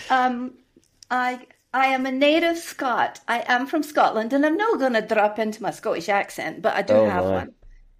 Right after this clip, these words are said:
Speaker 1: And, um, but I went into the Foreign and Commonwealth Office almost straight out of university, and that took me to London,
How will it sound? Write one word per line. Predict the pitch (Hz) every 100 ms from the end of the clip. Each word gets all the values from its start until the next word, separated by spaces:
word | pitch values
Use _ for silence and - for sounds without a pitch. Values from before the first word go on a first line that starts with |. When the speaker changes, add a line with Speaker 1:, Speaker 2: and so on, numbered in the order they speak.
| _ _
Speaker 1:
And, | 240 240 240 240 247 -
um, | 240 240 233 240 - - -
but | 226 254 254 - - -
I | 233 233 233 220
went | 226 233 269 311
into | - 277 269 277
the | 233 233
Foreign | 247 233
and | 226
Commonwealth | 233 220 226 226 214
Office | 202 202 202 208
almost | - 226 214 214
straight | - 233 220
out | 208 214
of | 208
university, | 208 202 190 190 196 208 196 165 - _ _ _
and | 220 220 226 220
that | 247 262 277 - -
took | - 262 -
me | 226
to | 220 226
London, | 214 202 196 185 170 196 247